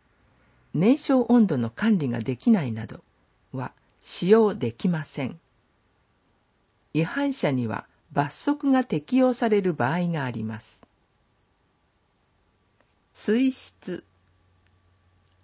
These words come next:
河川ビーオーディーは環境基準以下、海域シーオーディーは一部環境基準を超えました。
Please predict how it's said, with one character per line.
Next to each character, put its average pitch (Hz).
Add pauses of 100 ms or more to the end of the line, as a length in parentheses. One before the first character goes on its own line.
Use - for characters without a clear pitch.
河 302
川 247 (140)
ビ 196
ー 220
オ 196
ー -
デ 185
ィ 165
ー 117
は 113 (140)
環 277
境 269
基 226
準 190
以 220
下、 - (840)
海 285
域 269
シ 254
ー 247
オ 247
ー 208
デ 214
ィ 185
ー 120
は - (340)
一 226
部 - (140)
環 254
境 285
基 269
準 147
を 113
超 165
え 180
ま 170
し -
た。 -